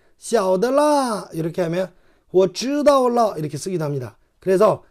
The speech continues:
삼성 경성으로 晓得, 이렇게 하기도 하고, 삼성 이성으로 晓得,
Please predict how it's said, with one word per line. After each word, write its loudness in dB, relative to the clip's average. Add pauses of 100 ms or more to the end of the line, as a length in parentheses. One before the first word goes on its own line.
삼성 -2
경성으로 2
晓得, -2 (380)
이렇게 -4
하기도 0
하고, 2 (400)
삼성 -4
이성으로 -2
晓得, 0